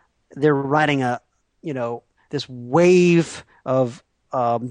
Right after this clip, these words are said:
dominating performance into the, into Omaha, like maybe like a Virginia is, or, uh, you know, some of these other teams, I guess, even Texas, I thought was pretty dominant in its Super Regional against Houston. Um, T C U had to work a lot harder, and sometimes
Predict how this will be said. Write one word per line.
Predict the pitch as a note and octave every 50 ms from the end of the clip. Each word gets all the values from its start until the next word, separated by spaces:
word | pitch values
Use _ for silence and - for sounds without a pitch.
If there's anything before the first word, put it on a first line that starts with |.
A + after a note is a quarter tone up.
| A#2
dominating | - F#3 E3+ F#3 G3 F#3+ F3 D3+ D3+ D3 C#3+
performance | A#2+ C#3 B2 - - C#3+ C3+ B2+ B2+ A#2 - -
into | C3+ B2+ - - B2+
the, | A2 A#2 A#2 - _
into | - C3 - - C3+ B2 - - _
Omaha, | - C#3+ C3+ B2+ A2 A2 A#2+ A2 A2 G#2
like | G#2+ A2+ A#2 A2+ _ _ _ _ _ _ _ _
maybe | - A#2 C3+ B2 B2+ C3
like | B2 A#2+ -
a | A#2+
Virginia | G#2+ A#2+ A2+ - C3 B2+ A#2+ A2+ A2
is, | A2 A2 A2 G#2+ G#2+ G#2+ G#2 - -
or, | A#2 A2+ A2+ A2 G#2+
uh, | G#2+ G#2+ G#2 - - - - _ _
you | B2 A#2
know, | A2+
some | - D3 C#3+
of | C#3 B2
these | A#2+ A#2
other | C3 A#2 B2
teams, | A2+ - - B2+ B2 A#2 A#2
I | A#2 A2+
guess, | G#2 A#2 A2+ A2+ A2+ - -
even | D#3+ D#3+ C3 A#2+
Texas, | - - D3 D3+ - - B2 A2 A#2+
I | A#2
thought | - A#2 G#2+
was | A2+ -
pretty | - C#3 B2+ A2
dominant | B2+ B2 B2 B2 B2 A#2+ A2
in | A2+ A2+
its | G#2+ -
Super | - C#3 - A2+
Regional | A2 A#2+ A#2+ G#2+ G2+ G2+ G#2+
against | G#2 G#2+ G2 - - -
Houston. | - B2+ A#2+ - - - F#2+ F#2+ F#2 - - - - - - - - -
Um, | A2 G#2+ G#2+ G#2 G2+ G#2 G2+ G2+ - - - -
T | - -
C | A2 - - D#3
U | D#3+ D3+
had | C3 C3 B2+ G#2+
to | A2
work | G#2 B2+ B2+ B2 -
a | G#2
lot | A2 A2+ G2+ -
harder, | - A#2 A2+ G#2+ F#2 G2 G2 - _ - - - - _ _ _
and | B2 B2 A#2
sometimes | - - A#3+ - - F#3+ F#3+ F#3 F3+ F3 E3+ D#3+ - -